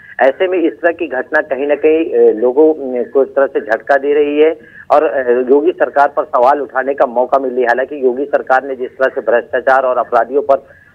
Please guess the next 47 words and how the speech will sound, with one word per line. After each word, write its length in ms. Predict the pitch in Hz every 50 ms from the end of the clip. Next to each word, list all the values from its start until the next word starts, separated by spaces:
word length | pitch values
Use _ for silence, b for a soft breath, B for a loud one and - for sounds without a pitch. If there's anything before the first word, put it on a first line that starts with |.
| b -
नकेल 400 | 110 117 - - 143 151 147 143
रखने 240 | 135 - 143 147 139
के 140 | - 160
लिए 100 | 156 156
सख्त 460 | - - - - 190 170 - _ - 170
कदम 240 | 156 151 151 151
उठाए 320 | 147 135 - - 135 135 131
और 220 | 131 127 123 123
ऐसे 180 | 165 - 160 156
कदम 300 | 156 151 135 143 143 139
उठाए 340 | 131 - 120 131 139 151 165
जो 140 | 151 156
इससे 220 | 151 - - - 110
पहले 280 | - 131 123 127 143
की 100 | 143 147
सरकार, 400 | 143 - 135 110 107 - 127 143
अ, 560 | - - - - _ _ _ _ - 127 123 117
सोच 300 | - - - 175 - -
भी 160 | 170 190 170
नहीं 160 | 143 127 120
पा 160 | 113 - 120
रही 220 | 113 110 110 113 113
थी, 300 | - 113 110 107 b b b b b
लेकिन 220 | 131 131 - 185 180
ये 380 | 160 127 127 113 139 175 165
जरूर 300 | 147 156 143 151 160 160
है 80 | 185 175
कि 140 | - - 151
उसके 260 | 135 - - - -
बावजूद 420 | 117 120 120 120 120 127 170 202 170
ये 120 | 170 185
घटनाएं 420 | - 127 131 135 - 139 139 139 135
अगर 160 | 123 131 -
हो 200 | - 123 131 131
रही 240 | 127 123 120 123 123
हैं 120 | 135 139
तो 140 | 139 - 147
फिर 180 | - - - -
सवाल 420 | - - 120 107 117 131 147 147
उठेंगे 380 | 151 135 127 151 160 160 160 185
और, 240 | 185 180 147 B B B B B B B
अ, 40 | 120
योगी 360 | 120 120 120 139 156 160 196
सरकार 380 | 180 - 160 131 - 147 143 147
को 120 | 143 147
एक 100 | 147 143 143
बार 160 | 143 139 131